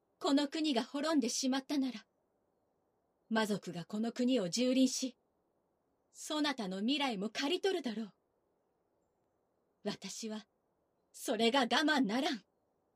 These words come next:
こんな場所に閉じ込められて。ただ国の平穏を願ってきたそなたは、この先は幸せになっていいはずだ。私には、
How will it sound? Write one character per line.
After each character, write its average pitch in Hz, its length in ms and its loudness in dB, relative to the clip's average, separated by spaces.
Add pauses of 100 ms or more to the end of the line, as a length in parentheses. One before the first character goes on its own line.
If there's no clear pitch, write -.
(1400)
こ 277 160 -2
ん 196 60 0
な 208 140 -2
場 214 80 0
所 240 140 -2
に 240 120 2
閉 254 180 0
じ 269 120 -2
込 277 100 2
め 277 140 4
ら 277 100 2
れ 277 100 2
て。 - 200 -12 (1600)
た 247 160 -4
だ 190 240 -6
国 247 280 0
の 277 140 2
平 285 420 0
穏 294 140 0
を 311 160 -2
願 294 260 2
っ 320 60 -14
て 247 100 -2
き - 120 -8
た 220 100 -4
そ 302 180 -6
な 294 140 0
た 226 180 -4
は、 214 200 -8 (1080)
こ - 140 -14
の 196 140 -6
先 214 320 -8
は 220 100 -4
幸 240 460 -2
せ 262 140 -4
に 262 120 0
な 262 80 -2
っ 277 80 -6
て - 100 -8
い 240 220 -2
い - 20 -2
は 226 160 -8
ず 214 120 -12
だ。 247 100 -12 (2250)
私 220 520 -8
に 285 160 0
は、 247 80 -6